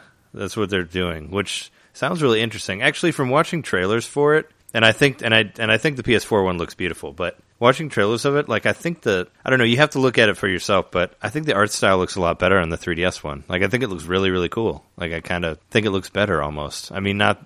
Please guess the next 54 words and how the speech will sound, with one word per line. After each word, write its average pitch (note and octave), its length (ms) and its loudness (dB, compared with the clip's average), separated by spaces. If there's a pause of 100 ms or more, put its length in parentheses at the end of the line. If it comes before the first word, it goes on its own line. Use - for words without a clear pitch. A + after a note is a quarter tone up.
I A#2+ 60 -2
mean, A#2 360 -2
it C3+ 160 -2
doesn't B2 200 2
look F#2 140 -8
better, F#2 200 2
like, D#2+ 140 -2
graphically. F2 640 -2
Like, D#2+ 200 -6
there's E2 320 -6 (140)
just - 160 -6
the F3 80 4
way E3 140 8
it's C3 120 0
designed. G2+ 420 2
It F2 40 -2
looks, - 560 -6
it A2+ 60 -4
looks A2 180 0
nice. - 480 -8
It F#2+ 40 -10
looks, F2+ 180 -8
it G2 100 -8
looks G2 260 -4
really D#2 140 -6
good. C#2+ 240 -12 (140)
And G#2+ 100 2
I'm A#2 120 4
not, A#2 160 -2
and B2+ 140 2
I A#2+ 40 6
haven't C3 180 4
really A2 140 4
seen A2 260 -2
much G2 240 0
of F2+ 60 -4
the F2 80 0
two - 180 -4
D E2 160 -2
stuff - 320 -10
on D2+ 60 -10
the D#2 80 -8
bottom, D2 240 -6
but D#2+ 100 -6
I'm D#2 80 -6
talking F2+ 240 -2
about, E2 160 -8
like, D#2+ 160 -12
the D#2+ 100 -16
top E2 260 -8
screen D#2 300 -14
three D#2 200 -12
D D2+ 100 -12
stuff. - 380 -10